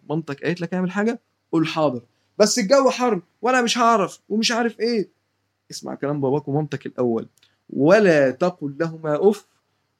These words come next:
ولا تنهرهما إياك وتزجرهما."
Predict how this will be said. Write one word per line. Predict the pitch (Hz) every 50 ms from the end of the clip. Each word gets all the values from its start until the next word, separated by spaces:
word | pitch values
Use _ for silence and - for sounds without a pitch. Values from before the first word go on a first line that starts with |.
| _
ولا | - 135 139 147 180 214 247 247 226 202
تنهرهما | 180 180 175 156 147 143 139 135 156 160 147 123 113 -
إياك | 127 131 147 180 226 214 -
وتزجرهما." | 196 151 143 147 139 123 123 139 131 131 151 151 131 113